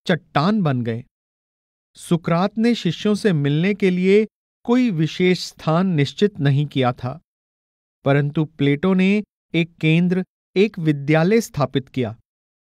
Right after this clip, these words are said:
जहां शिष्य एकत्रित होते थे और सुकरात के वचनों द्वारा निर्धारित किए गए मार्ग पर चलने में एक दूसरे को सहयोग देते थे। शिष्यों के लिए यह केंद्र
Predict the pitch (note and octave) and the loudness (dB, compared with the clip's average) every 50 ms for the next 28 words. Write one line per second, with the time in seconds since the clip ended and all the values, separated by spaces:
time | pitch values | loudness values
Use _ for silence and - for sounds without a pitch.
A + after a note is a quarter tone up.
0 | _ C3+ C3+ B2+ C3+ D3+ B2+ D3+ D#3+ D3 - - E3 D3+ - - - F#3 G3+ - | _ -12 -6 0 0 2 2 2 0 -2 -2 -2 -4 -4 -2 -2 -2 -2 -4 -4
1 | _ D3 C3+ - C#3+ C3+ - - F3+ F#3+ - - - D#3+ D#3 F#3 F#3 F3 - F#3+ | _ -10 -4 -4 -4 -4 -2 -2 -2 -2 -2 -4 -8 -4 -2 -2 -2 0 0 0
2 | G3+ G#3+ G#3 - _ _ _ _ _ _ _ _ _ - G3+ A3 A#3+ A#3 - - | 0 0 -2 -6 _ _ _ _ _ _ _ _ _ 0 0 0 0 0 -4 -6
3 | - F#3+ - - E3+ E3 F3 G#3 G3+ - - G3 D3+ C3+ C#3 C3 - - F#3+ G#3 | -8 -8 -4 -2 0 0 2 0 -2 -2 -2 -2 0 0 -2 -4 -2 -4 -2 0
4 | G3+ F3+ F3 F3 F3 F3+ E3 D#3 C#3+ C3+ C3 C#3+ A#2+ D3 E3 F#3 F3 - - E3 | 0 2 2 2 2 0 0 -2 -2 -2 -2 -2 0 0 0 0 -2 -6 -4 -2
5 | D#3+ D#3 D#3 D3 D#3+ D#3 D3 C#3 C3 C3 C3+ D#3 E3+ F3 F3 - G#3 G#3 A3 A3 | 0 0 2 2 2 2 2 2 -2 0 0 0 0 0 -2 0 0 0 0 0
6 | - _ _ _ _ _ _ _ - G3 G3 G#3+ A#3 A#3+ A#3+ A#3 A#3 A#3+ A#3 - | -2 _ _ _ _ _ _ _ 0 2 2 4 2 2 2 2 0 -2 -2 -2
7 | - F3+ F#3+ F3+ D#3+ C3+ D3+ D3+ D3+ - - F3+ F3+ F3+ A#3 A#3 A#3 - - D#3+ | -4 -4 -4 -4 -4 -4 -4 -4 -4 -2 -4 -4 -4 -2 -2 -2 -2 0 -2 0
8 | C#3 C#3 C#3+ D3 D#3 F#3+ G#3 F#3 D3+ C#3 B2 A#2+ - A#2+ - - - - - _ | 0 0 0 0 0 0 -2 -2 -2 -2 -2 -2 -4 -8 -8 -8 -14 -14 -14 _
9 | _ _ _ _ _ _ _ _ _ _ _ _ _ _ _ - - - F#3 - | _ _ _ _ _ _ _ _ _ _ _ _ _ _ _ -14 -2 -2 -2 -2
10 | - - B3+ B3+ A#3 - C4 A#3+ A#3+ B3 A#3+ G#3+ E3+ D#3 D3 D3 E3+ E3 - _ | 0 0 0 0 0 0 -2 0 0 0 0 0 2 2 2 2 0 -2 -4 _
11 | - E3 E3+ F3+ G3 G3+ G#3+ G#3+ | -2 0 0 2 2 0 -2 -2